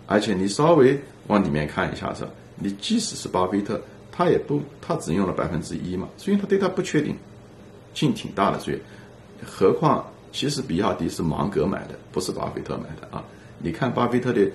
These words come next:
年会，每次人家问到比亚迪的时候，巴菲特就说让，让芒格先生来说，他是个很委婉、很礼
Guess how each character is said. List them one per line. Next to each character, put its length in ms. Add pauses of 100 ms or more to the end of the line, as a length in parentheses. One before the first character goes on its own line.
(180)
年 280
会， 180
每 140
次 160
人 80
家 120
问 180
到 120
比 140
亚 140
迪 140
的 100
时 120
候， 120 (920)
巴 140
菲 100
特 140
就 100
说 140
让， 180
让 160
芒 180
格 120
先 180
生 160
来 100
说， 240 (220)
他 160
是 100
个 80
很 300
委 140
婉、 280
很 200
礼 60